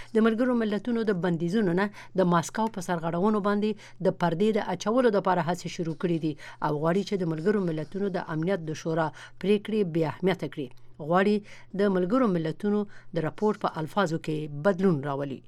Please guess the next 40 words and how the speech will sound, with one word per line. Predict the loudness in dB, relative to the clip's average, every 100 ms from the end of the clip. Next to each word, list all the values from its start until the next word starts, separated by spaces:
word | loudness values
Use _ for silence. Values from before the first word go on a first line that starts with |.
| -20 -18 -16 -18 -18 -20 -20 -20 -20 -20 -18 -12
د | -10 -6
سیمې | -4 -4
او | -4
نړۍ | -4 -2 -2
خبرونه | -2 -2 -2
د | -2
امریکا | -4 -4 -4 -2
غږ | -2 -4
آشنا | -4 -4 -4
راډیو | -6 -6 -4
د |
واشنگټن | -4 -6 -8 -6 -6 -6
د | -8
استودیو | -6 -6 -4 -6
نه | -8
خپرېږي. | -10 -10 -10 -12 -18 -18 -18 -16 -16 -16 0
د | 2
فلورانس | 6 6 6 4 2
په | 0
نوم | 2 2 4
یو | 4 4
غټ | -2 0
سمندري | 0 2 0 0 -2
طوفان | 0 2 2 2
د | 2
امریکا | 0 0 0
د | 0 -2
شمالي | -2 -2 -4
کارولاینا | -4 -4 -4 -2 -2 -2 -2
ایالت | -2 -2 -4 -6
په | -4
ساحلي | -2 -2 0
ښارګوټو | -2 0 -2 -2 0
کې | -2 -2 -12 -14 -8 -4
په | -4
پراخه | 2 2 4 0 -2 -6 -16 -8 -2 0
اندازه | -2 -2 -4 -6 -10 -4
تباهي | -2 -2 -4 -6
راوستې | -6 -8 -10
ده. | -12